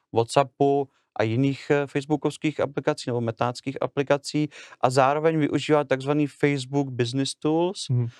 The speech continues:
Speaker 1: To znamená, že když nějaká stránka má plugin Facebooku, eh, používá cookies Facebooku.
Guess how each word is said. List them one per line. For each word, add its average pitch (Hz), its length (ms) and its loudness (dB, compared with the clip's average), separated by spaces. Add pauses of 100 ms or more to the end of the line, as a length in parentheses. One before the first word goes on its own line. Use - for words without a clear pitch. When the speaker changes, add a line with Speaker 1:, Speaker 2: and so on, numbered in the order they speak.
(120)
Speaker 1:
To 139 120 4
znamená, 139 420 2
že 143 120 -4
když 139 520 -4
nějaká 139 460 0
stránka 127 460 -2
má 135 200 0
plugin 127 420 0
Facebooku, 135 840 -2 (440)
eh, 117 320 2
používá 143 360 0
cookies 117 480 -8 (520)
Facebooku. 151 920 -2